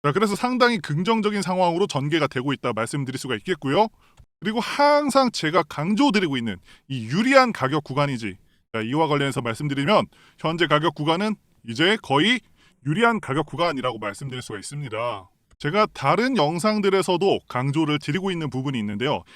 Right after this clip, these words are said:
이 고점 대비해서 오십 프로 하락한 시점,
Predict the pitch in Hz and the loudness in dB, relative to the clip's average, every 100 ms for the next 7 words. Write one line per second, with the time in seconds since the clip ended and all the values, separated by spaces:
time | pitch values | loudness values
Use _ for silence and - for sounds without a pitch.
0 | - 160 190 - 151 196 - 240 240 233 | -10 -8 -8 -8 -6 -4 0 2 2 2
1 | 135 131 160 160 139 110 123 92 - _ | 0 -2 0 -2 -2 -2 -2 -4 -10 _
2 | _ _ - 139 208 247 - 240 240 226 | _ _ -8 -2 0 -2 -2 -2 0 2
3 | 226 220 - 202 202 156 - 107 | 2 2 0 -2 -2 -2 -6 -6